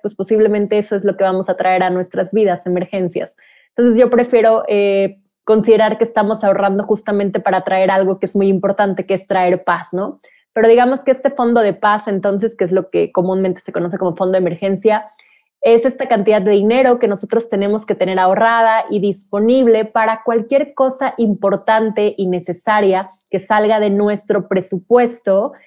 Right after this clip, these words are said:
y que tenemos que cubrir, ¿no? Obviamente la pandemia fue un claro ejemplo de esto, cuando personas lamentablemente se quedaron sin trabajo o le-, o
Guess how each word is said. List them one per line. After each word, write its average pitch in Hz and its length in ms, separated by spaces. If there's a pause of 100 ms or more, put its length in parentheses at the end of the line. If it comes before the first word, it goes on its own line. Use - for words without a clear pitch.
(260)
y 220 200
que 214 100
tenemos 208 640
que 226 160
cubrir, 247 360
¿no? 214 160
Obviamente 202 520
la 190 160
pandemia 196 460
fue 202 160
un 175 80
claro 180 240
ejemplo 175 340
de 247 160
esto, 247 240
cuando 185 240
personas 185 460
lamentablemente 180 720
se - 120
quedaron 180 300
sin 170 160
trabajo 220 680
o 196 80
le-, 180 220
o 185 480